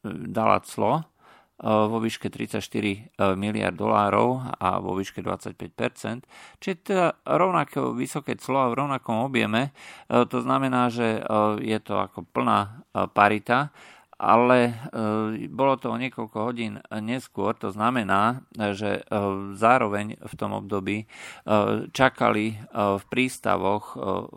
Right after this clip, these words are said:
veľké množstva amerického tovaru, pretože,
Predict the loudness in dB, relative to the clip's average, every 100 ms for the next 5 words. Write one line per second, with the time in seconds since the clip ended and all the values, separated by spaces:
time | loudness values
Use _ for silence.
0 | -18 0 2 2 0 -8 -6 -6 -6 -2
1 | -2 -2 -4 -8 -10 -6 -6 -4 -2 0
2 | 0 -4 -10 -10 -8 -6 -6 -6